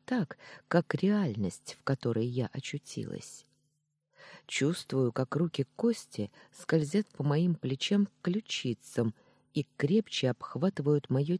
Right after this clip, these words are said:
тело, плотнее прижимая к себе. Он так близко сейчас. Непозволительно близко для дяди, обнимающего свою племянницу. Мы не родственники, я знаю это.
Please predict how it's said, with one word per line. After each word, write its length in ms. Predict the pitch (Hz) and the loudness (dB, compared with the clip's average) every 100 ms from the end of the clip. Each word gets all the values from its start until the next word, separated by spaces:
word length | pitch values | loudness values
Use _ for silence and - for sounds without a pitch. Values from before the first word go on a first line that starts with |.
| _ | _
тело, 580 | - - 190 113 101 101 - - - | -14 -2 0 0 -2 -6 -14 -20 -4
плотнее 640 | 131 117 - 120 151 190 | 0 0 -2 0 2 2
прижимая 640 | - 214 202 202 117 110 | 2 0 4 4 2 -2
к 60 | - | -6
себе. 460 | - 131 113 82 - _ _ _ _ _ _ _ _ _ _ | -10 -10 -8 -10 -12 _ _ _ _ _ _ _ _ _ _
Он 260 | 113 107 104 - | 0 0 -2 -2
так 240 | 117 110 | -4 -4
близко 500 | 104 101 143 - 151 | -4 -4 -4 -6 -10
сейчас. 720 | - - - - - - - _ _ _ _ _ - - | -8 -10 -8 -10 -10 -14 -20 _ _ _ _ _ -20 -8
Непозволительно 1400 | - 160 196 - 185 175 131 165 214 214 135 107 117 120 | 2 6 6 4 0 2 2 2 4 0 0 -2 2 0
близко 540 | 117 143 175 - - | 0 -2 -4 -4 -6
для 240 | 107 107 107 | -4 -4 -6
дяди, 640 | - - 226 214 - 80 _ _ | -4 -2 0 -2 -6 -8 _ _
обнимающего 920 | 220 226 156 143 117 120 156 - 196 208 | 2 4 6 4 4 2 2 2 2 2
свою 440 | - 151 120 117 | 0 -2 0 -2
племянницу. 960 | - 139 117 101 101 104 - - - - _ _ _ _ _ _ _ _ | -2 -2 -2 -4 -6 -8 -10 -10 -10 -12 _ _ _ _ _ _ _ _
Мы 140 | 131 131 | 0 2
не 180 | 156 | 4
родственники, 800 | 196 247 - - - 110 110 - | 4 2 -2 -12 -8 -4 -4 -4
я 160 | 104 117 | -4 -4
знаю 460 | 110 180 220 110 - | 0 4 4 2 -4
это. 420 | - - - - | -10 -12 -10 -10